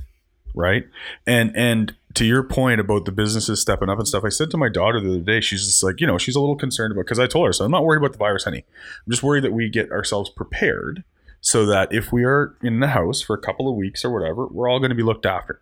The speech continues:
And the other thing to think about is, do you think that there isn't gonna be some sort of emergency response or, or just some type of an organization that's gonna go, "Hey,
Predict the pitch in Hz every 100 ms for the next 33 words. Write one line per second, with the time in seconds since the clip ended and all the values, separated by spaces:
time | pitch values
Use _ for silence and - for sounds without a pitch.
0 | - 190 120 92 98 113 180 185 143 101
1 | 139 143 95 87 92 - - - _ -
2 | _ - 139 196 - 135 156 120 113 101
3 | 120 127 123 117 110 110 107 110 104 110
4 | 107 101 - - 107 95 98 110 107 117
5 | 104 101 - 85 95 - 98 92 101 98
6 | 131 - 135 143 147 123 110 104 101 117
7 | 120 104 90 110 107 - 110 117 170 143